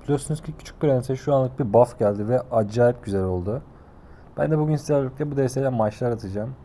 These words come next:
O zaman biz ilk maçımıza geçelim. Evet, ilk rakibimizi bulduk. Kendisine şöyle bol şans dileyip. Eğer ki daha fazla Clash Royale isterseniz videoyu alt taraftan beğenebilirsiniz.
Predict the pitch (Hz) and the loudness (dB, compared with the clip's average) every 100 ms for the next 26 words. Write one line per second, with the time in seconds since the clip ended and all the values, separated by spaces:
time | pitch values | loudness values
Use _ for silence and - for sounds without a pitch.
0 | - - - - 95 95 98 113 113 104 | -20 -20 -20 -8 -4 -4 -6 -8 -8 -8
1 | 104 101 113 110 101 - - - - - | -8 -6 -4 -4 -6 -14 -14 -16 -18 -20
2 | - - - 110 110 - - - 123 127 | -20 -20 -20 -18 -18 -20 -20 -10 -8 -6
3 | 123 - 143 135 170 156 165 160 165 165 | -8 -2 -2 0 -4 -2 -2 -4 -6 -6
4 | 175 - - - - - - 127 117 127 | -10 -16 -20 -20 -20 -20 -6 -6 -4 -8
5 | 120 131 127 117 113 - 123 - - 123 | -6 -2 -2 0 0 -2 -6 -6 -8 -8
6 | - - - - - - 120 147 156 160 | -8 -20 -20 -20 -14 -2 -2 2 2 4
7 | 156 156 147 147 147 143 - 139 - 135 | 0 0 -2 -2 -2 -4 -2 -4 -4 -6
8 | 135 127 127 113 98 - - 123 101 104 | -6 -4 -4 -2 -2 -2 0 0 2 2
9 | 123 123 104 107 - 95 101 - | 0 -2 -4 -4 -4 -6 -6 -8